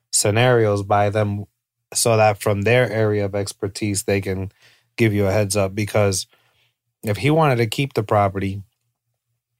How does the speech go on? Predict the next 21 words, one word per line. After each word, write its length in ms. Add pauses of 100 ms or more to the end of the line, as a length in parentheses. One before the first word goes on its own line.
(800)
um, 480 (260)
I 220
needed 340
to 100
structure 1000 (340)
a 160
solution 680
for 400
him 200 (720)
that 460 (1080)
in 140
a 80
couple 360
years, 460
he 280
can 360 (580)
come 260
back 320
and 160
pay 240
off 460